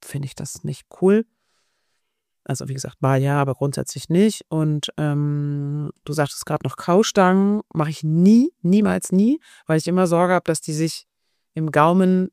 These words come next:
verhaken. Ich hatte das, also ich habe es einmal mit einer Kaustange gehabt, die habe ich meinem Hund in, im Wohnzimmer gegeben und ich, und dann saß ich im Arbeitszimmer und hab gehört,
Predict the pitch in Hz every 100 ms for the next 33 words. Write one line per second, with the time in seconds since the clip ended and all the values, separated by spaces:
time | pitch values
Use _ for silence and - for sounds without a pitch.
0 | _ - 160 151 147 147 - 175 185 214
1 | 233 214 165 151 151 - - - 143 -
2 | - - 165 165 - - - 165 170 165
3 | 156 151 160 - 147 147 156 156 151 151
4 | 160 156 - 151 147 147 147 147 151 _
5 | _ _ _ _ _ 147 143 196 226 208
6 | 196 175 196 214 190 156 - _ _ _
7 | _ _ _ _ _ _ _ _ _ _
8 | _ 196 156 147 139 131 147 - - 135
9 | 135 135 - 180 254 - - 208 208 208
10 | 151 151 156 - 143 151 202 226